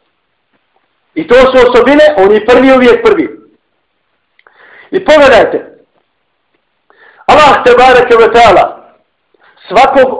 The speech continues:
od nas će iskušavati i iskušava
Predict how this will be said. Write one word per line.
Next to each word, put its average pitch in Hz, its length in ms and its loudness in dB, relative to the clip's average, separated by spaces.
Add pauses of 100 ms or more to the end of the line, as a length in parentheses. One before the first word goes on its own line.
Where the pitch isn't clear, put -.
(120)
od 214 60 -4
nas 190 220 -2 (840)
će - 120 -2 (100)
iskušavati 226 680 -2 (400)
i 190 60 -4
iskušava 214 920 -2